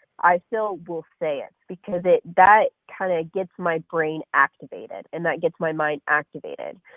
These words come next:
So in the morning, you know, I'll set my alarm early before everybody wakes up and I'll just sit and meditate for a few minutes. And I know meditation's not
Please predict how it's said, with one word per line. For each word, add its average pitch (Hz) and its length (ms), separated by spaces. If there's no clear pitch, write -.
So 185 220
in 196 160
the 185 120
morning, 202 580
you 196 120
know, 175 160
I'll 180 220
set 214 140
my 190 140
alarm 170 600
early 175 320
before 175 320
everybody 165 440
wakes 151 320
up 160 240
and 165 180
I'll 170 140
just 170 220
sit 180 140
and 170 140
meditate 165 480
for 196 140
a 190 60
few 202 200
minutes. 202 380
And 190 120
I 202 80
know 196 180
meditation's 196 720
not 185 160